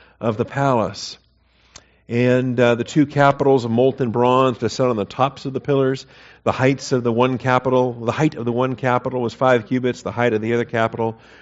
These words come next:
was five cubits. And anyway, this all gets described here. Interestingly enough, Galatians two nine refers to Peter, James, and John as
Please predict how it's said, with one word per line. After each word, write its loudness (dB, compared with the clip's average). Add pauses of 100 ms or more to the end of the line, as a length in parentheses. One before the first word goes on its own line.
(120)
was -2
five 0
cubits. -4
And -10 (280)
anyway, 4
this 0
all 4
gets 0
described -4 (300)
here. -4 (1080)
Interestingly 4
enough, 2
Galatians 2
two -2
nine 0
refers -2
to -10
Peter, -2
James, -4
and -4
John 0
as 0